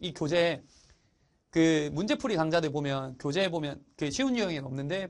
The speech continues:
중심 내용 파악이나 간접식이나 빈칸 추론 보면 해설지에 또 선생 코멘트라고 제가 직접 코멘트를 다 달아놨어요. 이거 교재를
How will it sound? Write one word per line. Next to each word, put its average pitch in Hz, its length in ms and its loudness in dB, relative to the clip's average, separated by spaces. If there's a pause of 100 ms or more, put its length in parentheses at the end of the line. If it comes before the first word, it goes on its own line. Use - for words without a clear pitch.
중심 165 240 -6
내용 190 180 -4
파악이나 170 300 0
간접식이나 160 480 -4
빈칸 160 240 -6
추론 165 220 -4
보면 143 320 -4 (360)
해설지에 240 640 2
또 208 100 -2
선생 247 280 -2
코멘트라고 160 580 -2
제가 160 260 0
직접 190 260 -8
코멘트를 226 340 -6
다 - 140 -10
달아놨어요. 151 440 -4
이거 196 200 0
교재를 180 480 0